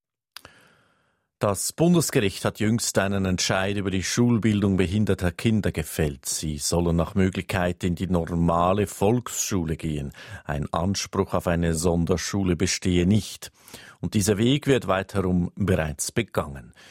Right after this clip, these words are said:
Kinder mit einer Lernschwäche oder geistigen Behinderung werden heute in Regelklassen integriert. Nur wie gut oder wie schlecht dieses Modell funktioniert, das wird bisher kaum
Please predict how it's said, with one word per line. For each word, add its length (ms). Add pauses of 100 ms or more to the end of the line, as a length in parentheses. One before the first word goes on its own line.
(160)
Kinder 340
mit 160
einer 220
Lernschwäche 960
oder 160
geistigen 560
Behinderung 600 (420)
werden 220
heute 340
in 180
Regelklassen 840
integriert. 760 (140)
Nur 360 (340)
wie 160
gut 540
oder 240
wie 80
schlecht 840
dieses 320
Modell 320
funktioniert, 840
das 200
wird 160
bisher 420
kaum 560